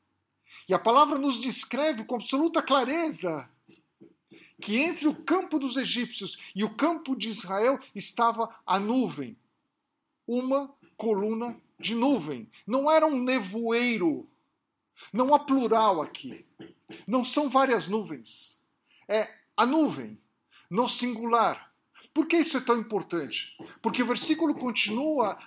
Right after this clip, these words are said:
agora e nos diz que a nuvem, a nuvem, era escuridade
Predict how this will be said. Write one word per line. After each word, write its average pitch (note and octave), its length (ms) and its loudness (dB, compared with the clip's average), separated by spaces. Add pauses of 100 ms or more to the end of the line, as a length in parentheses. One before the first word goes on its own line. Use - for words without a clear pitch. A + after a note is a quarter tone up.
agora G3+ 600 2
e G3+ 60 -2
nos F#3+ 200 -4
diz E3+ 720 -6
que B3 120 -4
a B3+ 100 0
nuvem, C4+ 680 -2 (100)
a D#4 220 2
nuvem, A3 600 0 (1500)
era A#3 400 0
escuridade A#3+ 1500 -4